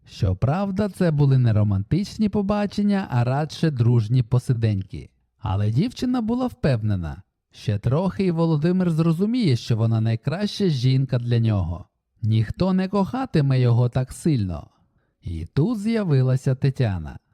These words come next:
В Аліни навіть потемніло в очах, коли вона вперше побачила їх разом. Володимир так ніжно і дбайливо обіймав дівчину за талію, що не виникало сумнівів.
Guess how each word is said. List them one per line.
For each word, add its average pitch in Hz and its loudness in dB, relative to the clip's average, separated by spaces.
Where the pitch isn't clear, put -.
В 87 -8
Аліни 175 0
навіть 185 0
потемніло 196 2
в 127 2
очах, 107 -2
коли 110 2
вона 107 2
вперше 202 -2
побачила 139 0
їх 120 2
разом. 92 -2
Володимир 113 0
так - -4
ніжно 139 2
і 131 4
дбайливо 127 2
обіймав 120 2
дівчину 104 0
за 113 -2
талію, 247 -2
що 170 -2
не 160 2
виникало 131 2
сумнівів. 95 -2